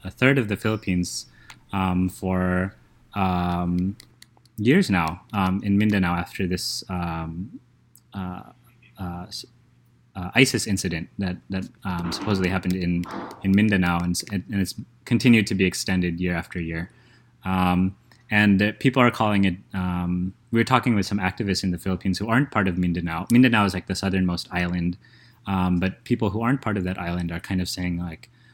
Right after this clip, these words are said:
"Well, there might not be martial law declared, but it's de facto martial law,"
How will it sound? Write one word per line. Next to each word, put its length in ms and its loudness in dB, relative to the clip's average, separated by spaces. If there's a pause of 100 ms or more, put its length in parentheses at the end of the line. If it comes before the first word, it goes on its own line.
(140)
"Well, 220 4
there 120 2
might 180 4
not 180 0
be 100 0
martial 340 0
law 120 -6
declared, 440 -6
but 120 -2
it's 140 -6
de 120 -6
facto 400 -4
martial 360 -8
law," 260 -10